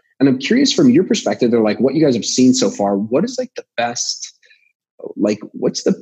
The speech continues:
best content to do this with if you're, if you're trying to be picky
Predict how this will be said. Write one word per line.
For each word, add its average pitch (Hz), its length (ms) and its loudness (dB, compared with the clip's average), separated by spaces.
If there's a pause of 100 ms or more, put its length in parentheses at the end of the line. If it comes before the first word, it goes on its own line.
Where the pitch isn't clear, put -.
(120)
best 123 280 -4
content 113 480 -4
to 98 120 -2
do 104 180 2
this 98 240 -2
with 95 220 -2
if - 100 -4
you're, 101 400 2
if - 140 -4
you're 120 80 2
trying 143 180 -2
to 147 60 4
be 120 260 2
picky 101 420 0